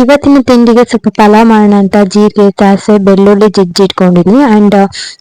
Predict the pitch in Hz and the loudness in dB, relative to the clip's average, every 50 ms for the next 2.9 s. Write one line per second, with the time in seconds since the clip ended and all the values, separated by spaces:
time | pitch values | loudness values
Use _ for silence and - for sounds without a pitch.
0 | - 226 208 202 202 208 202 202 196 202 196 208 214 233 226 - 269 262 254 233 | -2 -2 0 0 2 2 2 2 0 0 0 2 0 0 0 0 0 0 0 0
1 | - 233 226 233 285 302 262 226 214 - - 254 220 196 - 233 226 - - 240 | 0 0 2 2 2 2 2 0 -2 -2 -2 -2 -2 0 0 -2 -2 0 -2 -4
2 | 226 - 226 208 - - - 226 233 233 208 196 196 196 202 202 202 190 | -2 -2 -4 -4 -4 -2 -2 0 0 0 0 0 0 2 2 2 2 2